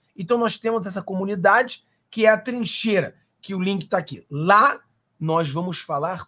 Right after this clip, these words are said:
tudo. Aquilo que não pode ser falado aqui, será falado lá, para a nossa proteção. Valeu? Então, não esqueça, se você puder, entrar aí.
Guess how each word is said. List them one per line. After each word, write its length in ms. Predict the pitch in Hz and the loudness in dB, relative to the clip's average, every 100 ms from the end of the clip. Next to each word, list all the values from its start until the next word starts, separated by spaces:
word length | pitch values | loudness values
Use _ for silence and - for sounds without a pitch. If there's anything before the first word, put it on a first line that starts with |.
| _ | _
tudo. 360 | 202 196 151 - _ _ _ | -6 -6 -6 -10 _ _ _
Aquilo 420 | - - - 247 220 | -14 -10 -6 -6 -4
que 80 | |
não 160 | 208 175 | -4 -6
pode 300 | 170 170 151 | -2 -2 -2
ser 160 | - 147 | -8 -2
falado 480 | 151 143 135 131 - | 0 4 2 0 -6
aqui, 440 | 170 - 254 247 _ _ _ | -12 -6 -6 -6 _ _ _
será 320 | - 196 190 | -4 0 0
falado 460 | - 175 165 165 180 | 0 -2 -2 -4 0
lá, 260 | 151 - _ _ _ | 0 -2 _ _ _
para 180 | 160 | -2
a 40 | 147 | 0
nossa 340 | 147 151 156 | 0 -2 -4
proteção. 720 | 151 147 139 151 147 - 90 _ | -8 -10 -8 -6 -6 -10 -14 _
Valeu? 320 | - 120 180 175 _ _ | -10 -4 -4 -4 _ _
Então, 160 | 135 | -6
não 100 | 147 | -4
esqueça, 520 | 170 - 175 170 - - _ | -4 -6 -6 -6 -8 -14 _
se 100 | - | -12
você 240 | 156 139 151 | -8 -6 -6
puder, 380 | 156 143 135 | -4 0 0
entrar 220 | 139 131 | -2 -6
aí. 100 | 98 | -6